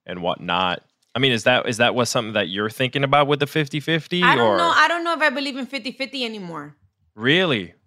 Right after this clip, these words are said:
Speaker 2: Yeah,
Speaker 1: It ju-,
Speaker 2: no.
Speaker 1: you know what it is? You need to find that right person to fifty fifty with. You
Speaker 2: No,
Speaker 1: know, there's
Speaker 2: no, there's no, there's no fifty fifty.
Speaker 1: You
Speaker 2: Why I gotta give fifty? I think fifty is too much.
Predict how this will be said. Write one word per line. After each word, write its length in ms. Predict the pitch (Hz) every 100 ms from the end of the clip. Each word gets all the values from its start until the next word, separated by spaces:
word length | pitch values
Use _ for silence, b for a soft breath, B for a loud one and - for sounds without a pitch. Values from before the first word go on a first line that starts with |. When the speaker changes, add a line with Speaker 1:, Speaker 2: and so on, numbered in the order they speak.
| -
Speaker 2:
Yeah, 280 | 226 269 277
Speaker 1:
It 60 |
ju-, 80 | 196
Speaker 2:
no. 80 | 156
Speaker 1:
you 80 | 170
know 80 |
what 140 | 202 190
it 60 |
is? 140 | 196 165
You 60 |
need 140 | 170 190
to 100 | 156
find 200 | 175 170
that 120 | 139
right 220 | 143 143
person 300 | - 156 156
to 100 | 131
fifty 260 | 120 120 117
fifty 320 | - 110 107
with. 380 | 98 85 - _
You 120 | 233 285
Speaker 2:
No, 80 | 285
Speaker 1:
know, 60 | 277
there's 260 | 269 262
Speaker 2:
no, 180 | 240 226
there's 300 | 214 254 233
no, 280 | 262 277 262
there's 240 | 247 247
no 200 | 233 269
fifty 320 | 262 262 202 220
fifty. 300 | 247 247 233
Speaker 1:
You 80 |
Speaker 2:
Why 280 | 208 247 277
I 60 | 311
gotta 220 | 311 294
give 200 | 233 262
fifty? 560 | - 277 277 185 170 175
I 120 | 220 226
think 220 | 285 269
fifty 360 | 262 254 247 240
is 140 | 226
too 140 | -
much. 520 | 214 185 - - -